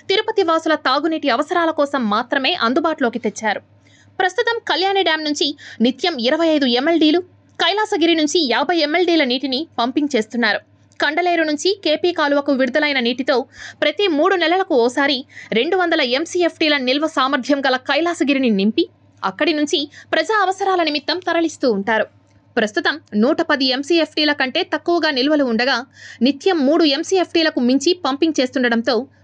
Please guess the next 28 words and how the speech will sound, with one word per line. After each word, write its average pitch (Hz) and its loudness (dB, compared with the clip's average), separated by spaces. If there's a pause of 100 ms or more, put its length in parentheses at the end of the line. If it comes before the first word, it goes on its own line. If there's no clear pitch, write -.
(160)
ఉన్న 262 2
నీరు 269 -2 (140)
ఈ 294 2
నెలాఖరు 349 0
వరకు 311 0
మాత్రమే 277 0
సరిపోతాయని 277 -2 (360)
అంచనా 254 0
వేశారు. 208 -2 (540)
కైలాసగిరిని 330 0
నింపేందుకు 285 0
నీటిపారుదల 311 0
శాఖ 277 -2
అధికారులు 269 0 (340)
కేపీ 392 0
కెనాల్కు 330 0
నీటిని 330 0
విడుదల 247 2
చేయగా, 247 0 (320)
పంపింగ్ 294 0
స్థాయికి 311 -2
సరిపడా 285 0 (280)
నీటి 381 2
మట్టం 320 0
లేకపోవడంతో 247 0 (120)
అధికారులు 285 -2
తలలు 320 0
పట్టుకుంటున్నారు. 233 -4